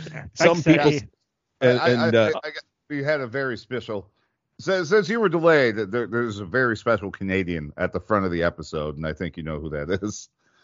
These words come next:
Speaker 3: So, yes, the, uh, the go fuck yourself guy.
Speaker 1: Beautiful,
Speaker 3: As a
Speaker 1: beautiful. He's the next mayor of Ottawa, as far as I'm concerned.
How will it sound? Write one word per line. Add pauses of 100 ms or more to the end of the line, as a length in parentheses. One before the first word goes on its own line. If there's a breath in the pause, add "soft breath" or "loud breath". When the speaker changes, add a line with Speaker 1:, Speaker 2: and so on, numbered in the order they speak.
(220)
Speaker 3:
So, (300)
yes,
the,
uh,
the
go
fuck
yourself
guy.
Speaker 1:
Beautiful,
Speaker 3:
As
a
Speaker 1:
beautiful.
He's
the
next
mayor
of
Ottawa,
as
far
as
I'm
concerned.